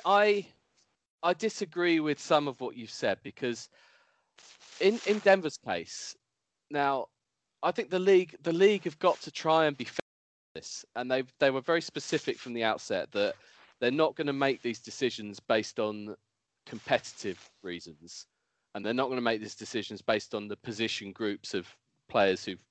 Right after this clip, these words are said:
got the virus, same as injuries. Now, all they, all they're doing here is trying to be consistent, and Denver hadn't got a problem of uncontrolled spread within their organization.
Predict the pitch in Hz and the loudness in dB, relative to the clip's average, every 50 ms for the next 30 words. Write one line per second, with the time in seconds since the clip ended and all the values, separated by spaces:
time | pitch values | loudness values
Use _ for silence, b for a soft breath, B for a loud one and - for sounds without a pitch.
0 | _ _ _ - - 113 104 101 - - 165 170 - - - - - - 147 107 | _ _ _ -4 -2 -2 -2 -2 2 4 6 6 6 4 -4 -6 0 2 2 2
1 | 92 98 92 113 123 127 120 - - _ _ - - - _ _ _ _ _ _ | 2 0 -6 -8 -8 -8 -8 -12 -16 _ _ -20 -20 -20 _ _ _ _ _ _
2 | - - 131 131 127 123 120 120 - - - - _ - - _ _ _ _ - | -16 -6 -2 0 0 0 0 -4 -8 -16 -20 -20 _ -20 -20 _ _ _ _ -20
3 | - _ _ - - - - - - - - - - - - 185 190 202 226 202 | -20 _ _ -20 -20 -20 -20 -20 -20 -20 -20 -20 -20 -14 -4 0 0 2 4 4
4 | 185 - - 196 202 208 202 185 160 147 - 165 156 151 135 117 113 135 147 127 | 4 4 4 2 2 6 6 6 4 6 4 2 4 4 2 0 0 2 2 4
5 | 110 98 95 98 - - - 147 131 131 120 - 123 - 113 104 101 - 98 - | 4 2 0 -4 -8 -2 2 2 2 2 0 -6 -8 -6 -4 -4 -4 -6 -12 -10
6 | - - 156 143 - - 92 82 71 - _ _ - b b b b _ _ _ | -2 -2 -2 -2 -2 -10 -12 -14 -14 -20 _ _ -20 b b b b _ _ _
7 | _ _ _ _ - 120 123 127 123 120 - - - _ _ _ _ _ - - | _ _ _ _ -4 -2 -2 -2 -2 -6 -8 -14 -20 _ _ _ _ _ -20 -20
8 | - _ _ _ _ _ _ _ _ - 190 196 208 190 170 147 165 160 156 156 | -20 _ _ _ _ _ _ _ _ 6 6 8 8 8 4 4 4 2 2 2
9 | 107 - 143 131 123 117 - _ _ _ _ _ _ _ _ _ _ _ _ _ | -4 -2 0 0 0 0 -2 _ _ _ _ _ _ _ _ _ _ _ _ _
10 | _ _ - 110 113 _ - 131 123 110 120 113 107 104 107 107 104 101 - - | _ _ -12 -12 -10 _ -4 -4 -2 -2 -2 -4 -2 -2 0 -2 -2 -2 -4 -10
11 | - _ _ - - 123 117 107 - 104 - - 120 101 98 - - - - 120 | -20 _ _ -4 -4 -4 -4 -4 -10 -12 -4 -2 0 0 -2 -2 -8 -2 2 4
12 | 113 101 85 - 90 87 107 104 98 98 95 98 101 95 - - 92 90 87 - | 4 4 4 0 -4 -6 -4 -4 -4 -2 -4 -4 -4 -4 -6 -6 -10 -8 -4 0
13 | 98 101 104 - - 73 64 | 0 0 0 -2 -8 -12 -14